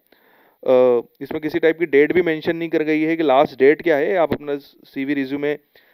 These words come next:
कभी भी mention कर सकते हैं। ये video देखने के एक, एक दो दिन में ही आप इसको रिज-, आपका जो रिज्यूमे है वो send कर दीजिए। जिस सीवी और जिस address पे आपको आपका रिज्यूमे send करना है मैं बता देता हूँ। इस, तो email आईडी है एस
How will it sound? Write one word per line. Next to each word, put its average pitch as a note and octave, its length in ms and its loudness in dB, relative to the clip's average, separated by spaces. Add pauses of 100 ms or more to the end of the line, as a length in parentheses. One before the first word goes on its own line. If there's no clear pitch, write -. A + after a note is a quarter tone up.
(160)
कभी B2+ 160 2
भी D#3 120 -4
mention D3 300 -8
कर D3 140 2
सकते D3+ 260 -6
हैं। G3 160 -2
ये E3 160 0
video C#3+ 260 2
देखने C#3 300 0
के D3 140 0
एक, C3 140 -2 (200)
एक C3 160 -4
दो C#3 100 0
दिन C#3+ 360 -6
में C#3 140 -6
ही D3 160 -6
आप C#3 240 -4
इसको C3+ 320 0
रिज-, B2 240 -6 (460)
आपका B2+ 220 0
जो C#3 100 0
रिज्यूमे C#3+ 360 0
है D3 100 2
वो C#3+ 140 4
send C#3+ 260 -4
कर C#3+ 100 2
दीजिए। C3 300 -4 (640)
जिस E3+ 220 0 (480)
सीवी D#3+ 420 -4 (540)
और D3 120 6
जिस F#3 180 2 (120)
address D#3 320 0
पे F#3 80 0
आपको E3 260 4
आपका D#3 180 2
रिज्यूमे D3+ 300 -2
send D#3 260 -6
करना D3+ 220 -2
है D3 80 -2
मैं D3 80 0
बता B2+ 220 0
देता C3+ 220 0
हूँ। C#3+ 300 -2
इस, - 240 -14 (320)
तो C3 260 2 (760)
email F3 280 4
आईडी E3 220 4
है D#3 240 0 (380)
एस F3 360 0